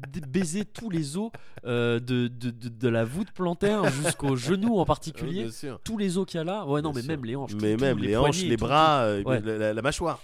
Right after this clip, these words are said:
Speaker 1: Oui, tout, en fait.
Speaker 2: <laughs> Bien
Speaker 1: Tous les
Speaker 2: sûr,
Speaker 1: os du corps, en fait. Ouais,
Speaker 2: tout,
Speaker 1: tous les os.
Speaker 2: tout,
Speaker 1: Mais
Speaker 2: tout.
Speaker 1: disons que les chevilles et tout ça, ça prend,
Speaker 2: Ouais,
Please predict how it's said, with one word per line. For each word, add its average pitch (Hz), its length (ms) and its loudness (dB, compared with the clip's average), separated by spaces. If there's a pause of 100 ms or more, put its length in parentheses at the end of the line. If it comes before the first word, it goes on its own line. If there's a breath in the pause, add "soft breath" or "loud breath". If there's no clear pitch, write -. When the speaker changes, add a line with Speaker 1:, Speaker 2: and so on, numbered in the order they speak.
(100)
Speaker 1:
Oui, 170 200 -2
tout, 220 140 -4
en 196 60 4
fait. 143 180 0
Speaker 2:
<laughs> - 0 -
Bien 185 100 2
Speaker 1:
Tous - 220 -4
les 190 140 2
Speaker 2:
sûr, 170 80 0
Speaker 1:
os 160 80 0
du 135 80 -4
corps, 123 180 2
en 107 40 -2
fait. - 180 -6
Ouais, 113 100 -8
Speaker 2:
tout, 240 120 -8
Speaker 1:
tous - 40 -6
les 131 160 -4
os. 135 60 -8
Speaker 2:
tout, 196 100 -6 (260 loud breath)
Speaker 1:
Mais 139 140 2
Speaker 2:
tout. 135 80 0
Speaker 1:
disons 151 300 -4
que 156 100 -6
les 143 80 0
chevilles 185 360 -4
et 139 40 -2
tout 135 120 -10
ça, 147 100 -10
ça 123 160 -8
prend, 120 240 -10
Speaker 2:
Ouais, - 80 -8